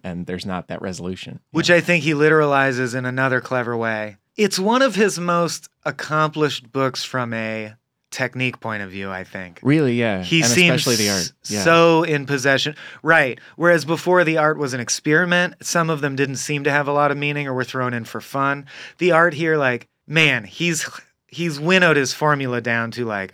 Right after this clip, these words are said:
Speaker 2: "I know what I do, and this is what I do."
Speaker 1: Yeah.
Speaker 2: Like, everything's spare and perfect. He only has four pieces of art, and they're all very meaningful.
Speaker 1: Yeah.
Speaker 2: Uh, yeah, so,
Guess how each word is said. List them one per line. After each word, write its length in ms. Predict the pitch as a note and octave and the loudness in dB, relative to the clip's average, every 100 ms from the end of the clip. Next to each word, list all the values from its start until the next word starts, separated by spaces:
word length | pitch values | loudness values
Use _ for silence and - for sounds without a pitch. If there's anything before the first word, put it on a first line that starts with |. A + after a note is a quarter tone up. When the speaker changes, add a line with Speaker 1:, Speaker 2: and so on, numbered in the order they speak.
| - | -6
Speaker 2:
"I 140 | A#2 | -4
know 320 | A#2 A2+ A#2 | -2 -2 -2
what 160 | A2+ G#2+ | -2 -4
I 120 | G2+ | -6
do, 460 | G2 G#2+ G2 F#2 - | -6 -8 -8 -10 -12
and 200 | A2+ G#2+ | -12 -12
this 160 | G#2+ A2+ | -12 -12
is 140 | G2 | -12
what 120 | G2+ | -10
I 120 | F#2+ | -10
do." 400 | F#2+ G2+ G2 F#2+ F#2 - - | -10 -10 -10 -10 -14 -18 -6
Speaker 1:
Yeah. 120 | C3 | 0
Speaker 2:
Like, 180 | D#3 D#3 | 4 4
everything's 460 | D#3 D#3+ D#3+ D3+ B2+ | 4 2 -2 -4 -6
spare 500 | - - C3 A#2+ A2+ | -8 -4 -2 0 -2
and 140 | G#2 | -4
perfect. 460 | F#2+ A2+ - F#2+ - | -6 -8 -8 -14 -10
He 100 | B2 | -8
only 220 | A#2+ A#2+ | -6 -6
has 200 | A2+ G#2 | -6 -8
four 540 | - C#3+ B2+ B2 A#2 A2+ _ | -8 -2 0 0 -2 -6 _
pieces 300 | C3 A#2+ B2 | -8 -6 -6
of 140 | A#2 | -4
art, 220 | A2+ A2+ | -2 -2
and 100 | A#2+ | -2
they're 120 | A#2 A2 | -6 -6
all 120 | A2 | -6
very 480 | G2+ A2+ A2 G#2+ G#2 | -6 -2 -2 -2 -6
meaningful. 560 | G#2 G#2 G2 - G#2 - - | -12 -14 -18 -20 -20 -16 -6
Speaker 1:
Yeah. 360 | B2 C#3+ A2+ F2+ | -4 -4 -4 -4
Speaker 2:
Uh, 380 | B2 A#2+ A2+ A2+ | -2 -2 -4 -2
yeah, 320 | D3 D3+ G#2 | 2 2 0
so, 760 | - - D3+ C#3+ C3+ C3 A#2+ | -6 -2 2 4 4 0 -4